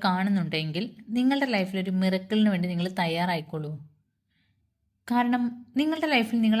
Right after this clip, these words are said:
ആഗ്രഹിച്ചിരുന്ന കാര്യങ്ങളൊക്കെ നിങ്ങളിലേക്ക് വന്നുകൊണ്ടിരിക്കുകയാണ്.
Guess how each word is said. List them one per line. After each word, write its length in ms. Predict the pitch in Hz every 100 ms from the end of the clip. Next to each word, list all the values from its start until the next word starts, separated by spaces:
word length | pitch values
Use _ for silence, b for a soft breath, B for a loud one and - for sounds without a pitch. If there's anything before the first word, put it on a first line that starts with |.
| 220
ആഗ്രഹിച്ചിരുന്ന 800 | 185 190 202 220 220 220 214 214
കാര്യങ്ങളൊക്കെ 680 | 214 185 185 185 185 185 175 - _
നിങ്ങളിലേക്ക് 540 | 196 220 233 240 240 233
വന്നുകൊണ്ടിരിക്കുകയാണ്. 960 | 208 180 190 214 202 190 165 170 151